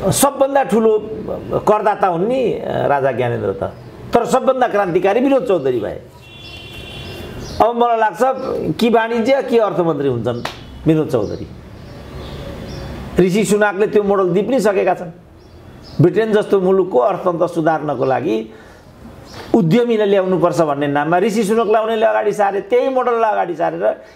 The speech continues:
यहाँ प्रचण्डले विनोद चौधरीलाई अर्थमन्त्री बनाइदियो भने त्यो मलाई अचम्म हुँदैन। चित्रुकेलाई पनि दिने होला सङ्घीय मामिला मन्त्री,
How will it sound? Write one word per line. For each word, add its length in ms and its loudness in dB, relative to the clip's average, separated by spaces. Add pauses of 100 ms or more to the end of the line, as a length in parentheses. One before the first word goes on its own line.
(120)
यहाँ 300 2
प्रचण्डले 600 0
विनोद 500 0
चौधरीलाई 480 2
अर्थमन्त्री 440 -4
बनाइदियो 420 0
भने 120 0 (420)
त्यो 120 2
मलाई 260 0 (200)
अचम्म 260 -2
हुँदैन। 300 -2
चित्रुकेलाई 580 2
पनि 160 0
दिने 240 2
होला 160 2
सङ्घीय 420 0
मामिला 360 0
मन्त्री, 400 -6